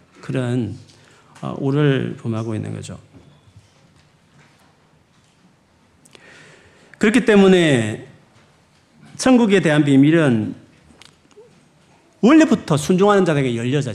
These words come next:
있고 더 열어내기 위해서 비유로 말씀하셨고 십삼 장 끝에 가보면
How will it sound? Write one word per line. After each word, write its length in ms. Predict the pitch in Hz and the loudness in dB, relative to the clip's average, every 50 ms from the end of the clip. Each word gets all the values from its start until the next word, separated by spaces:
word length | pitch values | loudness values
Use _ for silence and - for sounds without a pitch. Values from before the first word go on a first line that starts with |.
| - - 113 | -12 -16 -20
있고 360 | 101 - - - 90 90 92 - _ _ _ _ | -20 -20 -18 -18 -18 -18 -20 -20 _ _ _ _
더 300 | - 147 160 190 247 220 | 0 2 4 4 6 6
열어내기 480 | 262 302 285 226 160 135 120 123 143 131 | 6 6 4 4 2 0 -2 -2 -4 -4
위해서 360 | 120 117 110 110 - - 127 | -4 -6 -8 -10 -12 -14 -14
비유로 420 | - - 127 107 113 123 123 113 | -14 -14 -14 -12 -10 -10 -10 -10
말씀하셨고 1080 | 107 101 98 95 - 117 104 101 98 95 95 101 - 110 - - - 110 98 92 95 98 - _ _ _ _ _ _ _ - - - _ _ | -10 -10 -12 -12 -14 -14 -14 -14 -14 -16 -16 -18 -20 -20 -20 -20 -18 -16 -16 -16 -16 -18 -20 _ _ _ _ _ _ _ -20 -20 -20 _ _
십삼 360 | - - 196 - - 165 143 | -6 -4 -4 -4 -2 -4 -4
장 120 | 160 147 147 | -4 -4 -4
끝에 240 | 185 180 - 156 | -4 -4 -4 -4
가보면 680 | 139 127 120 117 123 123 123 123 117 113 104 101 110 | -6 -6 -6 -6 -6 -6 -6 -6 -6 -8 -10 -12 -14